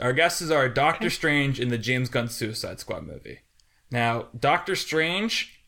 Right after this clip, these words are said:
Speaker 1: is unfortunately not even in the top twenty-five. I'll tell you if you hit the top twenty-five or not.
Speaker 2: <laughs> No.
Speaker 1: The Suicide Squad
Speaker 2: Okay.
Speaker 1: is in the top twenty-five.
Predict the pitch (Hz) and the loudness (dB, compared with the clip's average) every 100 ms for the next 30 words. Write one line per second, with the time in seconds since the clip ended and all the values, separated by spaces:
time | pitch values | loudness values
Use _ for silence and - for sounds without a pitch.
0 | _ _ _ - 127 127 156 156 - 135 | _ _ _ -6 -4 0 2 0 0 2
1 | 127 139 139 127 120 117 107 98 98 104 | 4 4 2 2 0 -2 -2 -4 -4 -8
2 | 98 - 98 123 175 175 156 135 120 120 | -8 -6 -2 0 2 2 2 -2 -2 0
3 | 110 - 117 113 107 - - 392 - 233 | -2 0 -2 2 4 6 8 8 8 -2
4 | 185 269 320 240 - 143 - 240 247 247 | -2 2 6 6 6 2 4 6 6 6
5 | 202 - 190 175 170 160 156 160 262 185 | 4 4 6 8 10 8 6 2 2 4
6 | 196 147 139 123 120 - - 90 98 73 | 4 2 -4 -2 -2 -2 -6 -8 -4 -6
7 | - - | -6 -12